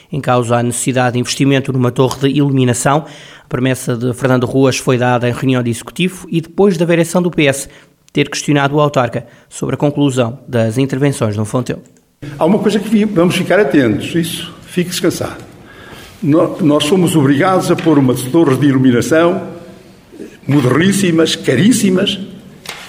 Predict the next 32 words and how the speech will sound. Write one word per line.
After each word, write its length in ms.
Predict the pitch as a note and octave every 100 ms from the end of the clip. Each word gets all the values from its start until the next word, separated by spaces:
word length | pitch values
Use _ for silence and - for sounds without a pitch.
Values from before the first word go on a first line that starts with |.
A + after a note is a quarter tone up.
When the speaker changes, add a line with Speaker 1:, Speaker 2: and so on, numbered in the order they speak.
| -
Speaker 2:
com 140 | - F#3
o 40 |
pretexto 680 | F#3 D3 - G#3 A#3 - F3+
das 280 | D#3 E3 -
transmissões. 760 | - D#3 D#3+ E3 A#2 G2 G2 F3
E 60 |
eu 100 | G#3+
quero 300 | G#3+ A#3 A3+
verificar 720 | G#3 A3 - G#3+ - A3 A3
quantas 280 | B3 A3+ G#3+
transmissões 460 | - G3+ G3 - G#3
televisivas 580 | - E3 E3 F3 G3+ F#3 G3+ - - -
vamos 220 | E3+ E3
ter 160 | F3+ F3+
aqui 120 | F3+
do 100 | F3
Fontelo. 380 | - G3+ C3 B2 - - -
Isso 280 | A3+ - G#3+
vou 120 | G#3+
estar 220 | A#3 A3+ C4
atento, 460 | C4 D3+ C3+ - - - - - - - - -
porque 260 | C#3 -
é 20 |
muito 260 | D3 F#3+ -
fácil, 520 | - C3+ - B2 C3 A#2
eh, 340 | A#2 C3+ G#2+ -
debitar, 960 | A2+ B2+ C3 C3 A2 G2 F#2+ - - - - -
eh, 220 | - - A#2
digamos, 420 | A#2+ B2 A#2 G2
decisões 840 | A#2 - B2+ A#2+ F#3+ G#3 G3+ C#3+
e 120 | C#3 A#2
conselhos 720 | D3 B2 F#3 G3 G3 G#3